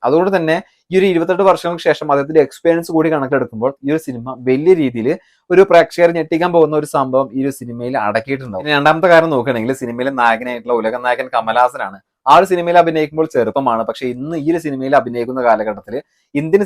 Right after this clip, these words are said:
സിനിമയിൽ തന്നെ ഏറ്റവും വലിയ സൂപ്പർ താരങ്ങളിൽ ഒരാളാണ് കമലഹാസൻ. അപ്പോ അദ്ദേഹത്തിന്റെ എക്സ്പീരിയൻസും അതുപോലെ തന്നെ അദ്ദേഹത്തിന്റെ കാഴ്ചപ്പാടൊക്കെ ഒരുപാട് മാറിയിട്ടുണ്ട്.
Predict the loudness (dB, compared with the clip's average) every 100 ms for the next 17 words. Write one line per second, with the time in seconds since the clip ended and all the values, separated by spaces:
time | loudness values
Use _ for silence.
0 | 0 -2 0 -2 -2 -4 -4 -4 -6 -4
1 | -4 -4 -4 0 2 0 0 -4 -4 -6
2 | _ 0 4 6 6 2 -6 _ -2 0
3 | 2 0 -2 -12 -6 2 2 0 _ -2
4 | 2 4 4 0 -2 0 -2 -4 -2 -2
5 | -2 -4 0 -2 -2 -6 -2 0 0 0
6 | 2 2 2 -2 -2 -2 -4 -2 4 6
7 | 6 4 4 4 2 -6 -8